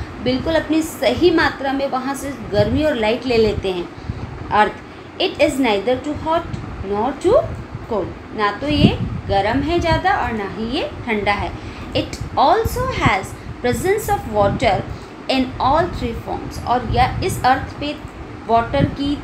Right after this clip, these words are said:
तीन फॉर्म प्रेजेंस है, वो है सॉलिड, लिक्विड and gases। आप मुझे कमेंट में ये बताइएगा कि सॉलिड का एग्जांपल दो, लिक्विड के दो एग्जांपल and गैस के दो एग्जांपल। कमेंट में बिल्कुल मुझे लिख के बताइए, ये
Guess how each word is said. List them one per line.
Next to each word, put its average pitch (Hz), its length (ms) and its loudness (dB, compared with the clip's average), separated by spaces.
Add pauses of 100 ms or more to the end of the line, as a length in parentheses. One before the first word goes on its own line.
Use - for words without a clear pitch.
तीन 330 240 4
फॉर्म 262 300 2
प्रेजेंस 247 540 -2
है, 247 100 2
वो 233 180 -4
है 247 140 -2
सॉलिड, 220 560 0
लिक्विड 202 420 -4
and 196 460 -4
gases। - 580 -6 (1000)
आप 262 420 2
मुझे 240 400 0 (120)
कमेंट 240 420 -2
में 254 120 -4
ये 226 100 -2
बताइएगा 208 600 0
कि 277 160 -6
सॉलिड 226 600 -4
का 254 80 2
एग्जांपल 233 680 -2
दो, 208 320 -2 (600)
लिक्विड 247 460 -4
के 285 100 0
दो 262 100 0
एग्जांपल 285 560 0
and 294 240 0
गैस 180 300 0
के 220 100 -6
दो 196 100 -6
एग्जांपल। 185 580 -2 (560)
कमेंट 277 320 4
में 233 140 -2
बिल्कुल 214 360 -4
मुझे 208 280 -2
लिख 175 200 -6
के 196 80 -6
बताइए, 190 540 -4
ये 226 120 -4